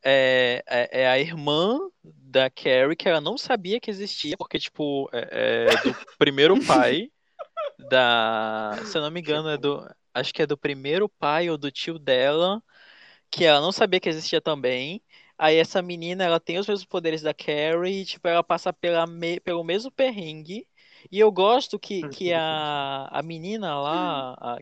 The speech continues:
Speaker 1: que é boazinha, Sue Snell, do primeiro filme, ela tá nesse filme, ela se tornou diretora. E ela tá vendo que a menina tem poderes, e ela
Speaker 3: Diretora
Speaker 1: não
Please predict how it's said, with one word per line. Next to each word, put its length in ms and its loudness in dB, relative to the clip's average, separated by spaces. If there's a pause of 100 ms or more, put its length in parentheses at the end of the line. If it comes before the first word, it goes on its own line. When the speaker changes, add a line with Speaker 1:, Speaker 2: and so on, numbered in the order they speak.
Speaker 1:
que 120 -4
é 20 -2
boazinha, 520 -4
Sue 260 -10
Snell, 640 -6 (320)
do 60 -10
primeiro 300 -6
filme, 240 -10
ela 140 -6
tá 260 -6
nesse 280 -14
filme, 260 -12
ela 160 -6
se 180 -12
tornou 220 -8
diretora. 800 2 (460)
E 100 8
ela 180 10
tá 200 6
vendo 400 2
que 120 2
a 60 6
menina 300 0
tem 120 2
poderes, 600 4
e 20 10
ela 140 10
Speaker 3:
Diretora 80 4
Speaker 1:
não 80 0